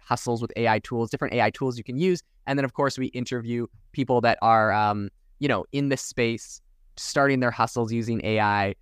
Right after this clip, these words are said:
and, uh, you know, sharing their knowledge with you. So happy that you tuned in today. Make sure to catch us on the next episode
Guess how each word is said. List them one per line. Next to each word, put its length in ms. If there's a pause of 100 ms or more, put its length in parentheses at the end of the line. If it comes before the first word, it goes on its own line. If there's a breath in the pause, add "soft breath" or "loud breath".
(240)
and, 260
uh, 280
you 80
know, 80
sharing 300
their 80
knowledge 300
with 120
you. 160
So 240 (260)
happy 380
that 120
you 100
tuned 260
in 120
today. 420
Make 180
sure 140
to 40
catch 240
us 120
on 80
the 60
next 260
episode 540